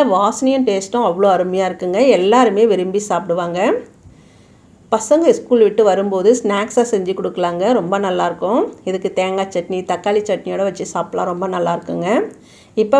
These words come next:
பாருங்க, நல்லா செவந்து வந்த பிறகு இந்த வடையை எடுத்துடணும் நம்ம. நல்லா செவந்து வந்துருச்சு பாருங்க. இப்போ நம்ம எடுத்து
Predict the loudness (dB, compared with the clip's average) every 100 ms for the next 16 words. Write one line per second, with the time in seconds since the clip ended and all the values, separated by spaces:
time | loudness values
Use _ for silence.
0 | 4 2 4 2 2 2 2 2 2 2
1 | 2 4 4 4 0 2 2 4 4 2
2 | 0 0 -2 -4 -4 -4 -4 -4 -2 0
3 | -2 -6 -20 -20 -20 -20 -8 0 0 2
4 | 2 2 4 4 4 0 -6 -4 -2 -2
5 | 2 2 2 -2 -4 -2 -2 -2 -8 -6
6 | -6 -4